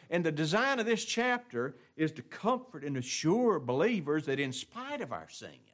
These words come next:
in spite of our afflictions, in spite of our, the persecution that arises over the word, one day, you know what? We're gonna reign with Christ.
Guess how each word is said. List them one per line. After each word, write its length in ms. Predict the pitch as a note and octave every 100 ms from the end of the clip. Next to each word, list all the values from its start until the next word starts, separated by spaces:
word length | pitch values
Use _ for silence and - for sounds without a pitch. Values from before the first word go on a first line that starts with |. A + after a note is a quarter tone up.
| _ _ _ _ _ _ _ _
in 100 | D3
spite 520 | - - G#3+ C#4+ C#4+
of 100 | A3+
our 200 | E3 A#2
afflictions, 840 | F#2+ - B2+ - - - A#2 - _ _ _ -
in 140 | E3+
spite 680 | E3+ - - A3+ C#4+ C#4+ C4
of 200 | F3 D3
our, 220 | C#3+ B2+ - _
the 140 | C#3+ C3+
persecution 920 | - A3 A3+ F#3+ - A#3 B3 - D#3
that 140 | C#3
arises 600 | C#3 D3+ E3+ F#3 E3+ D3
over 260 | E3+ E3+ D#3
the 80 | C#3+
word, 440 | C#3+ F3 E3 D3+ - -
one 480 | B2 D3 A#3+ D#4 C4
day, 220 | D3+ D#3
you 140 | G#3+ C#4+
know 120 | D#4
what? 340 | D#4+ D#4 -
We're 140 | G3 F4
gonna 200 | C4 G#3
reign 360 | A3 B3 C4
with 140 | B3+ C4
Christ. 680 | D#4+ F4 - - _ -